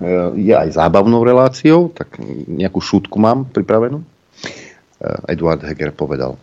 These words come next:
„Každý pacient, ktorý pôjde k lekárovi, už dnes vie, že nebude musieť dávať nejaké všimné a úplatok. Bude vedieť, že štát sa posnažil ohodnotiť lekárov na úroveň českých platov a ešte trošku vyššie, aby sa lekár mohol venovať svojej práci a nemusel ani požadovať peniaze.“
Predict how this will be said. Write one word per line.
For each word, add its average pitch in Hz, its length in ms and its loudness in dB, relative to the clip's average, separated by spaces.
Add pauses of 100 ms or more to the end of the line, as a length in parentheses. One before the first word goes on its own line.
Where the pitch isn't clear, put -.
(440)
„Každý 151 320 4
pacient, 147 400 2
ktorý 143 340 0
pôjde 147 240 0
k 143 160 2
lekárovi, 120 440 0
už 120 180 -6
dnes 165 240 2
vie, 135 240 0
že - 160 -4
nebude 143 260 0
musieť 117 380 -2
dávať 110 160 0
nejaké 113 320 -4
všimné 120 320 -2
a 113 80 2
úplatok. 107 520 -2 (200)
Bude 147 160 4
vedieť, 117 400 0
že 139 140 -4
štát 127 340 -2
sa 135 80 -2
posnažil 123 480 -6
ohodnotiť 127 420 0
lekárov 127 380 2
na 127 80 0
úroveň 131 320 0
českých 131 280 -6
platov 127 300 0 (300)
a 135 160 2
ešte 131 160 -2
trošku 127 320 -4
vyššie, 123 260 -2
aby 123 200 0
sa 120 120 0
lekár 117 320 0
mohol 107 160 -2
venovať 107 280 -2
svojej 95 180 -4
práci 95 260 -2 (300)
a 87 100 -6
nemusel 101 460 -2
ani 82 160 -6
požadovať 78 560 -8
peniaze.“ 64 460 -10